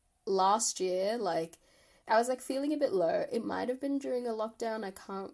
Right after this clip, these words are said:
quite remember, but yeah. And then I just, like, put on the drag makeup. I was just like, I wanted to, I wanna see what it looks like. So, like, I put on makeup.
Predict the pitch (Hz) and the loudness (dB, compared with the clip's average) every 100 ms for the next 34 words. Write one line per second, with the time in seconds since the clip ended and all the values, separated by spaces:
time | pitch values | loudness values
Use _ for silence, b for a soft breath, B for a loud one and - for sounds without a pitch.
0 | _ - 247 214 196 180 185 185 - 190 | _ -6 -4 -4 -4 -2 -2 -2 -2 -2
1 | - - 208 202 202 196 208 226 220 _ | -4 -4 -2 0 0 -2 -2 -2 -4 _
2 | 214 202 190 196 190 185 185 180 165 165 | -2 0 0 -2 -8 -4 -4 -2 -2 0
3 | 165 165 143 - 190 185 185 b b b | -2 -8 -10 -8 -2 -2 -2 b b b
4 | b b b - 220 233 262 247 262 277 | b b b 2 4 4 0 -2 -2 0
5 | 269 285 302 294 - - - 226 240 240 | 2 2 2 -2 -8 -12 -12 2 4 4
6 | 233 - 233 214 214 - 226 247 247 240 | 0 2 2 2 0 2 2 4 2 0
7 | 220 220 - - - - - 175 175 175 | -2 -2 -4 -6 -6 -6 -2 -2 -2 -2
8 | 175 180 226 220 214 190 180 190 175 | -2 2 4 4 2 -4 0 0 -2